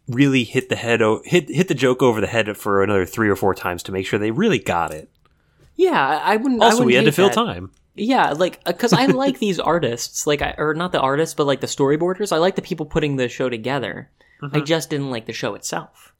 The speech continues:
Speaker 2: So I, I know they're capable of doing better shows than this, which is
Speaker 1: Yeah,
Speaker 2: why
Speaker 1: it
Speaker 2: it's disappointing.
Speaker 1: <laughs> It, it could be that they hit a bullseye. It just was on a different dartboard than the one you were looking at.
Speaker 2: May-, maybe that's it.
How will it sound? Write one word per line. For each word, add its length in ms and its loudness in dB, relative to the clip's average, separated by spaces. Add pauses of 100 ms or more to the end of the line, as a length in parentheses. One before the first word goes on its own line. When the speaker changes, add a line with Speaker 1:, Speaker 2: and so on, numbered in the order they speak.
(100)
Speaker 2:
So 120 0
I, 180 2
I 80 0
know 220 4
they're 120 6
capable 480 0
of 120 2
doing 240 2
better 200 2
shows 320 2
than 120 -4
this, 320 -8
which 320 0
is 60 6
Speaker 1:
Yeah, 100 6
Speaker 2:
why 100 4
Speaker 1:
it 60 6
Speaker 2:
it's 120 0
disappointing. 560 -2 (280)
Speaker 1:
<laughs> 100 -20
It, 300 0
it 160 0
could 200 2
be 180 6
that 140 4
they 80 2
hit 160 0
a 60 4
bullseye. 440 0
It 200 0
just 260 -4
was 460 0
on 220 0
a 100 -2
different 380 -2
dartboard 440 -4
than 100 -2
the 60 0
one 160 2
you 80 -4
were 80 -2
looking 240 -6
at. 200 -12 (120)
Speaker 2:
May-, 120 2
maybe 340 2
that's 260 -4
it. 220 -4